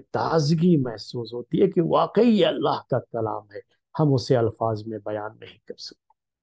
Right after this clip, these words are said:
जबकि हम बहुत थोड़ा सा जानते हैं। तो एक बात और नोट कर लीजिएगा कि जो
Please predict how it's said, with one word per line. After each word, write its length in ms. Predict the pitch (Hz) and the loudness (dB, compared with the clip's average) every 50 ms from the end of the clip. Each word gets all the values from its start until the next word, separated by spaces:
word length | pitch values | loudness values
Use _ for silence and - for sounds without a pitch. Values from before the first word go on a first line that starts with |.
| _ _ _ _ _ _ _ _ _ _ _ _ _ _ _ _ _ _ - | _ _ _ _ _ _ _ _ _ _ _ _ _ _ _ _ _ _ 2
जबकि 320 | 131 - - 170 - 254 | 2 2 2 4 4 4
हम 160 | 220 226 240 214 | 6 6 4 4
बहुत 320 | 220 214 247 262 247 - - _ - | 4 4 4 2 2 -4 -14 _ -4
थोड़ा 320 | - 277 359 359 311 262 214 | 0 2 2 4 4 4 2
सा 160 | - - 147 | 4 2 2
जानते 460 | 135 120 113 104 98 - _ _ - 101 | 2 2 0 -4 -6 -10 _ _ -20 -20
हैं। 60 | - _ _ _ _ _ _ _ _ _ _ _ _ _ _ _ _ _ _ _ _ _ _ _ _ _ _ _ _ _ - | -20 _ _ _ _ _ _ _ _ _ _ _ _ _ _ _ _ _ _ _ _ _ _ _ _ _ _ _ _ _ 0
तो 60 | 156 | 2
एक 160 | 151 160 147 160 | 4 4 4 4
बात 200 | 214 220 220 240 | 2 4 4 4
और 140 | 247 262 240 | 4 4 4
नोट 240 | 233 220 214 185 196 - - | 4 4 4 2 0 -2 -2
कर 100 | - 208 | 0 0
लीजिएगा 440 | 202 208 214 196 185 208 214 196 202 196 | 0 0 -2 -2 -2 -2 -2 -2 -4 -4
कि 220 | - - 156 135 | -2 -2 -2 0
जो 240 | 127 143 143 131 | 0 0 0 0